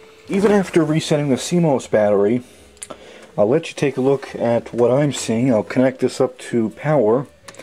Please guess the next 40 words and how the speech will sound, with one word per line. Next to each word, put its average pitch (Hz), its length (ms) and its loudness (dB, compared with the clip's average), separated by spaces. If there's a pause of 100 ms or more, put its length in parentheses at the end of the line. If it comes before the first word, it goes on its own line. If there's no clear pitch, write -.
(500)
and 98 380 0
I 107 60 2
wouldn't 185 240 2
really 165 160 4
recommend 123 540 0
running 113 220 0
a - 20 -8
computer 110 420 -2
without 104 320 2
its - 200 -6
heatsink 120 500 -4
and 85 100 -4
heat 120 220 -2
pipe 110 240 0
assembly 101 420 0
attached, 107 500 -2
but - 120 -12
this - 200 -8
is 98 80 -10
just - 360 -2
for 165 140 -8
a 151 40 -6
quick - 380 -4 (680)
demonstration. 117 680 0
It 87 80 -4
shouldn't 120 280 0
do 107 140 -2
any 117 160 4
harm. 104 480 -2 (580)
And - 100 -8
if 101 120 -8
we 104 80 -6
power 147 420 2
this 123 220 0
on 139 240 0
now, 104 180 0
you're 101 120 -2
gonna 117 180 0
see - 240 -4
what 123 220 2